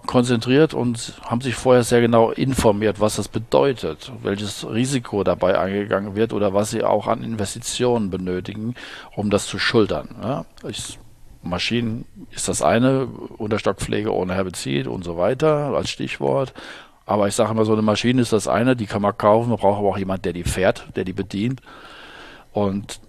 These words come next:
es ist schon, da kommt dann erhebliche Investitionsnotwendigkeit auf einen Betrieb zu und die muss man leisten. Ja, das muss man einpreisen und, äh, dann geht das auch.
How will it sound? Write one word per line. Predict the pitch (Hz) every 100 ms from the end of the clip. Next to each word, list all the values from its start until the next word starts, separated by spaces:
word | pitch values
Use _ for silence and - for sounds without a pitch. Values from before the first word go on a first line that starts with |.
| -
es | 156
ist | 190 -
schon, | 156 143 -
da | 113
kommt | 123 - 135
dann | 123
erhebliche | 107 117 - 117 113
Investitionsnotwendigkeit | 110 104 92 101 - 110 123 117 - - - - - - - - - - 107 120 113 104 98 - 101 95
auf | 92 82
einen | 92 92
Betrieb | 95 110 113
zu | - 139 147
und | 139 110
die | 110
muss | 107 -
man | 127
leisten. | 110 87 - -
Ja, | 82
das | 110 98 107
muss | 98
man | 113
einpreisen | 85 92 104 107 120 135
und, | 123 113 123
äh, | - - - -
dann | 98
geht | 95 156
das | - -
auch. | 73 -